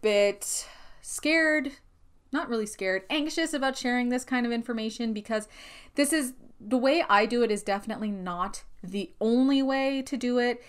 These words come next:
It's definitely n-, maybe not even the best way. I don't really know. This is just how it has worked best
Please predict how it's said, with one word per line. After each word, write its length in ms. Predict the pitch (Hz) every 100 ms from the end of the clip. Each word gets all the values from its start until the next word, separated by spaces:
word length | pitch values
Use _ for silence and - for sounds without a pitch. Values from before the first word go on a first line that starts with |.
| - -
It's 220 | 208 -
definitely 600 | 208 208 220 208 214 208
n-, 340 | 202 190 190 -
maybe 400 | 196 196 196 208
not 220 | 196 196
even 180 | 202 196
the 60 |
best 260 | 180 247 -
way. 280 | 285 294 -
I 80 | 277
don't 140 | 403
really 160 | 370 359
know. 220 | 277 - - 247
This 180 | 285 294
is 60 | 330
just 180 | 381
how 320 | - - 311 320
it 80 |
has 120 | 269 240
worked 500 | 190 214 233 - - _ -
best 460 | 196 196 208 -